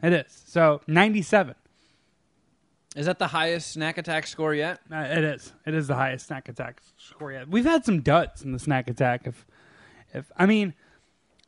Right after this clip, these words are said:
Speaker 1: I pride myself on my reviewing ability and giving myself so much to talk about during the snack attack that
Speaker 2: Well,
Speaker 1: even
Speaker 2: you
Speaker 1: if
Speaker 2: are the snack sommelier.
Speaker 1: Yeah.
Speaker 2: You have to, you have to rule with an iron fist.
Speaker 1: Absolutely. Um, and I, I've, I've left a lot of margin for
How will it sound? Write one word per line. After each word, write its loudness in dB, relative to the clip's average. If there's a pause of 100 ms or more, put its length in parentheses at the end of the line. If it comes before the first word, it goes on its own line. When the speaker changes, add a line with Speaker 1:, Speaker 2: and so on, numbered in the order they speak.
(720)
Speaker 1:
I 2
pride 6
myself 4
on 0
my 4
reviewing 4
ability 2
and -2
giving 0
myself 0
so 0
much 0
to -6
talk 0
about -4
during -4
the -8
snack -8
attack -4
that -2
Speaker 2:
Well, -6
Speaker 1:
even 2
Speaker 2:
you 8
Speaker 1:
if 6
Speaker 2:
are 2
the 0
snack -2
sommelier. -2
Speaker 1:
Yeah. 0
Speaker 2:
You -2
have 0
to, -8
you -4
have 2
to -4
rule 2
with -2
an -4
iron -4
fist. -8
Speaker 1:
Absolutely. -4 (960)
Um, 2
and 0
I, -4 (120)
I've, -2 (120)
I've 2
left 2
a 2
lot 6
of 2
margin 4
for -2